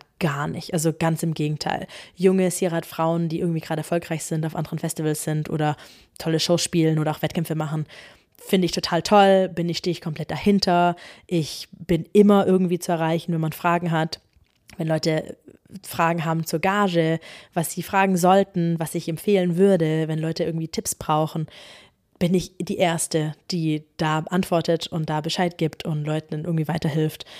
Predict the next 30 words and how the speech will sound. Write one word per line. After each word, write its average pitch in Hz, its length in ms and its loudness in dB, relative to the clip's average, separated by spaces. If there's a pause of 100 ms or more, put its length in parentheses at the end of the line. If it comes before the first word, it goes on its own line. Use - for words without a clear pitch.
(160)
Und 185 120 2
ich 170 60 2
find's 170 140 2
auch 165 100 -2
total 165 420 0
schön, 160 440 0
wenn 160 140 -4
irgendwie 156 260 -4
junge 156 420 -4
Sierat-Frauen 147 760 -2 (340)
auf 147 100 -2
mich 175 140 2
zukommen 160 320 0
und 156 60 0
sagen, 156 240 0
„Boah, 151 360 0 (120)
ich 180 120 -8
find 165 140 -6
voll 160 100 -6
toll, 165 160 -4
was 147 100 -6
du 156 60 -2
machst, 147 280 -4
ich - 140 -6
möchte 156 200 -6
das - 60 -10
genau 151 180 0
das 151 120 -4
Gleiche 160 280 2
machen.“ 151 280 -6